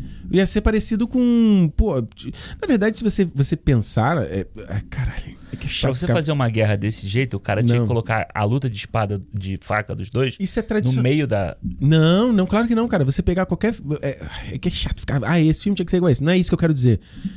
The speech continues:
Speaker 1: Mas, de novo, eu vou citar O Senhor dos Anéis. É tipo, você tem um espetáculo grandioso e os exércitos lutando e tal, mas depois você foca no, no, no, no micro, entendeu?
Speaker 2: Hum.
Speaker 1: Você poderia tá combinando o duelo do Paul com o cara junto com a ação do lado de fora.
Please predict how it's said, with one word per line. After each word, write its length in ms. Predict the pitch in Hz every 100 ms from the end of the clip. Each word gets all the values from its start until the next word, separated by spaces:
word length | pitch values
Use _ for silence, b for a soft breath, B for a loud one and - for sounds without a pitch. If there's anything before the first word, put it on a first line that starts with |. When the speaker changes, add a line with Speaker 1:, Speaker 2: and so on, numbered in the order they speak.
| B -
Speaker 1:
Mas, 80 | 131
de 80 | 196
novo, 140 | 214
eu 40 |
vou 80 | 180
citar 200 | 165 170
O 20 |
Senhor 140 | 160 156
dos 60 | 151
Anéis. 280 | 120 95
É 60 | 110
tipo, 160 | 156 143
você 180 | 147
tem 240 | 156 214 269
um 40 |
espetáculo 720 | 240 - 151 - 127 - 104
grandioso 880 | 95 104 110 98 104 120 165 117 90 78
e 140 | 98
os 100 | 92
exércitos 400 | 64 69 - 107
lutando 260 | 98 92 95
e 40 |
tal, 220 | 87 156 185 B B
mas 160 | 226 208
depois 320 | 214 - 254
você 200 | 294 294 - - - - -
foca 360 | - 180 180
no, 220 | 185 269 302
no, 160 | 196 -
no, 280 | 180 190 196 131
no 100 | 180
micro, 340 | 247 - 185
entendeu? 360 | 107 95 123 196
Speaker 2:
Hum. 200 | 90 85 -
Speaker 1:
Você 180 | 135 175
poderia 320 | 214 208 247
tá 100 | 254
combinando 800 | - 247 277 247 175 165 226 196
o 20 |
duelo 440 | 143 139 131 175
do 120 | 127
Paul 220 | 113 139 139
com 140 | -
o 40 | 107
cara 380 | 117 156 226
junto 280 | 147 160 233
com 100 | -
a 120 | 359
ação 260 | 359 - 320
do 80 | 339
lado 140 | 349
de 60 | -
fora. 480 | - 214 240 104